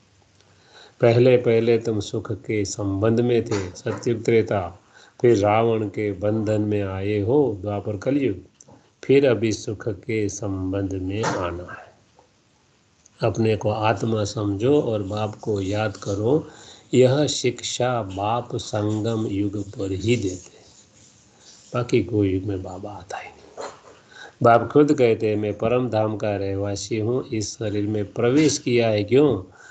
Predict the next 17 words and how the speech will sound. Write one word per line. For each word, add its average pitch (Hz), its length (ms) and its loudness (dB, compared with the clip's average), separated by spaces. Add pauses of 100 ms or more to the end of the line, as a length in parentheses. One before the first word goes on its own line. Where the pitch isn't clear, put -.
(180)
तुमको 117 500 2
समझाने 101 800 -4
के 101 220 -8
लिए।" 120 420 2 (560)
बाप 117 280 4
कहते 110 240 -4
हैं, 107 140 -4
"पवित्र 117 480 -2
बनने 110 400 -2
बगैर 104 380 -4
तुम 104 260 -4
मेरे 107 480 0
पास 104 500 -6
आ 107 260 0
नहीं 101 300 -2
सकते 95 500 -6
हो।" - 260 -2